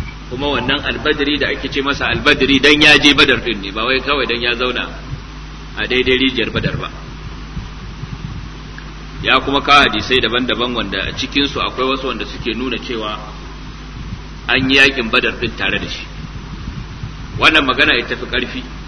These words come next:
musamman fitowarta daga wajen Bukhari, kuma ya kawo hadisai da suke tabbatar da haka. Don haka Al-Badri nisba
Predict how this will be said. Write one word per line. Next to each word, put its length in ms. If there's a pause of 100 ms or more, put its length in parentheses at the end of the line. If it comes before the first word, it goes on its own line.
(640)
musamman 440 (300)
fitowarta 460
daga 220
wajen 260
Bukhari, 480
kuma 180
ya 80
kawo 260
hadisai 280
da 80
suke 220
tabbatar 400
da 80
haka. 220 (1800)
Don 100
haka 300
Al-Badri 540 (340)
nisba 480